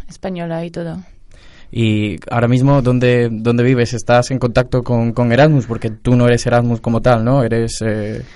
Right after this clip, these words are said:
Speaker 1: Eh, sí, tengo contacto con Erasmus porque vivo en un piso con ocho personas.
Speaker 2: Con ocho personas.
Speaker 1: <laughs> Y entonces todos son Erasmus y, y está increíble este piso, la verdad. Me
Speaker 2: Sí.
Speaker 1: encanta vivir con tan,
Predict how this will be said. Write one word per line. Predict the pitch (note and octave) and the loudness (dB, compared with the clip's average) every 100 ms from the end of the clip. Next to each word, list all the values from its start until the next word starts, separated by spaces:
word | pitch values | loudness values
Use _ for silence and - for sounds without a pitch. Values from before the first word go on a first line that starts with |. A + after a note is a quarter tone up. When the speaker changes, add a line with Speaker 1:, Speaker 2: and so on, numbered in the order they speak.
| - - | -14 0
Speaker 1:
Eh, | A#3 A3+ | 2 4
sí, | A3+ B3+ | 2 0
tengo | C4 B3 A#3+ A#3 | 2 4 6 6
contacto | A3+ A#3 B3 B3+ | 4 2 0 2
con | B3 A#3 | 2 2
Erasmus | A3+ A#3+ B3+ A#3 | 2 2 -2 -2
porque | A3 G3 A3 | -4 -2 0
vivo | A3 A3+ | 2 2
en | A3+ | 2
un | A3 G#3+ | 0 -2
piso | A3+ A3 | -2 -4
con | A3 G#3+ G#3 G#3 - - | 0 2 2 0 -6 -10
ocho | G3 G#3 | -8 -6
personas. | G3 F#3 - A#3 C#4 E4+ | -4 -4 -4 0 0 -2
Speaker 2:
Con | - G#2+ | -6 0
ocho | C3 C#3 | 0 0
personas. | A#2 A#2 - C#3 B2+ - - - - - - | 0 0 -2 -4 -4 -6 -14 -20 -20 -10 -6
Speaker 1:
<laughs> | - - - - - | -4 -4 -6 -8 0
Y | C4 C4 B3+ | 4 4 6
entonces | B3 A#3+ A#3 C4 | 4 2 0 0
todos | - A#3+ A#3+ | 4 4 4
son | A#3+ A#3+ A#3+ A#3+ A#3 | 4 2 4 4 2
Erasmus | - A3 A3+ C4 D#4 F4+ G#4 - - - - - | 0 2 2 2 0 0 -2 -10 -18 -20 -20 -4
y, | A#3 A#3 A3 G#3 G3+ G3 F#3+ F#3 F#3 F3+ F3 - | 0 2 2 2 2 2 0 0 -2 -2 -4 -4
y | G3 F#3 F3 | -4 -2 -2
está | F3 G#3+ | -4 -4
increíble | G#3+ F#3+ E3+ F3+ F#3 | -4 -4 -4 -4 -6
este | F3+ F#3+ | -6 -10
piso, | G3 G3+ | -10 -10
la | F#3+ | -10
verdad. | F3+ F3+ G#3+ G3 - | -10 -8 -10 -10 -14
Me | A#3 G#3 | -8 -6
Speaker 2:
Sí. | |
Speaker 1:
encanta | A3 G#3 G3+ | -2 -2 -2
vivir | G3 G3 | -2 -4
con | G3 G3 F#3+ F#3 | -4 -4 -4 -4
tan, | G3 F#3 | -6 -8